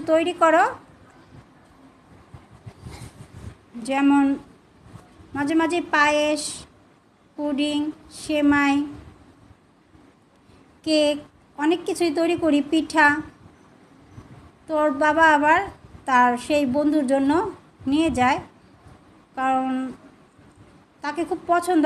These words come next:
করে সেই বন্ধুটা, একসাথে সকালে নাস্তাটা করে সেই জন্য। তো আমি তার কথা মতো এই তো সব কিছু কিনে নিয়ে এসেছি আর পুডিংটা তৈরি করব। আর এদিকে ওরা নাস্তাটা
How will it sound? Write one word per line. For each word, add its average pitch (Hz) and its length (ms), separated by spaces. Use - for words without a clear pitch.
করে 311 160
সেই 294 200
বন্ধুটা, 277 500
একসাথে 294 460
সকালে 285 340
নাস্তাটা 277 440
করে 262 340
সেই 254 220
জন্য। 254 260
তো 294 60
আমি 285 200
তার 277 200
কথা 311 240
মতো 311 260
এই 277 160
তো 302 100
সব 294 200
কিছু 302 180
কিনে 320 300
নিয়ে 311 180
এসেছি 285 400
আর 233 260
পুডিংটা 277 440
তৈরি 302 280
করব। 294 300
আর 262 260
এদিকে 311 380
ওরা 302 260
নাস্তাটা 302 440